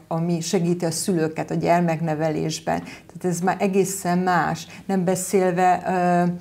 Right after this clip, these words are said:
a folyamatos online kitettségről. Tehát ezeket az akadályokat a mi generációnk is úgy gondolom, hogy nem venné jobban, mint a mai fiatalok, és hát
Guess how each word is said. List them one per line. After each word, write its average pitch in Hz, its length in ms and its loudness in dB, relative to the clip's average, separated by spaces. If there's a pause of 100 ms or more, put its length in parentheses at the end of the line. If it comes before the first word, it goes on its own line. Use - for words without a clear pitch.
(120)
a - 80 -6
folyamatos 180 520 0
online 170 420 0
kitettségről. 160 1200 -2 (920)
Tehát 180 360 2
ezeket 196 1040 0
az 185 100 0
akadályokat 202 840 0
a 190 60 0
mi 202 160 2
generációnk 165 920 0
is 170 120 -8
úgy 175 120 -2
gondolom, 165 340 0
hogy 175 140 0
nem 175 260 2
venné 160 420 -2
jobban, 156 400 -2
mint 160 280 -4
a 165 60 0
mai 156 340 -2 (260)
fiatalok, 196 800 2
és 185 300 0 (300)
hát - 260 -4